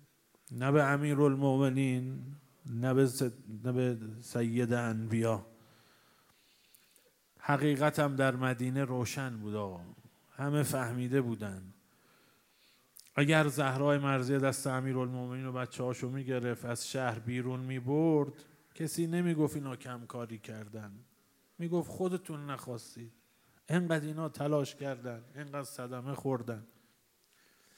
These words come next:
من و شما خبر نداریم صورت مبارک امیرالمومنین، دستای امیرالمومنین همه آثار شمشیر بود.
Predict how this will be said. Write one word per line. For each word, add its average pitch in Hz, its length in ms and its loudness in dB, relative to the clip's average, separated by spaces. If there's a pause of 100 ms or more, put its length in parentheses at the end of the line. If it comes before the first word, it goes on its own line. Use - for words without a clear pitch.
(440)
من 151 180 0
و 170 80 0
شما 151 320 -2
خبر 151 380 -2
نداریم 127 580 -4
صورت 139 520 -2
مبارک 131 600 -4
امیرالمومنین، 117 720 -4
دستای 127 460 -4
امیرالمومنین 123 460 -8
همه 131 200 -6
آثار 135 460 -2
شمشیر 123 640 -2
بود. 107 400 0